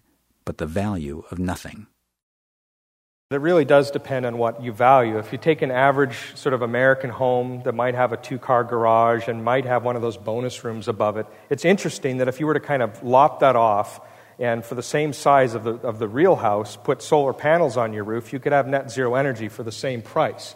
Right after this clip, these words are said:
Speaker 2: So does it have to cost more, or is it that you feel like you have to cover both your cars and have this bonus room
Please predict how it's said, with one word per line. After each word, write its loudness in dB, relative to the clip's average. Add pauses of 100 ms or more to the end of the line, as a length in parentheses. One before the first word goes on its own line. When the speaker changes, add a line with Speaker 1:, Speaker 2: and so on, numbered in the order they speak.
Speaker 2:
So -6
does -6
it -18
have -10
to -14
cost 0
more, -10 (220)
or 4
is -2
it -6
that -10
you -8
feel -6
like -6
you -8
have -4
to -10
cover -4
both -6
your -6
cars -4
and -10
have -8
this -12
bonus -8
room -10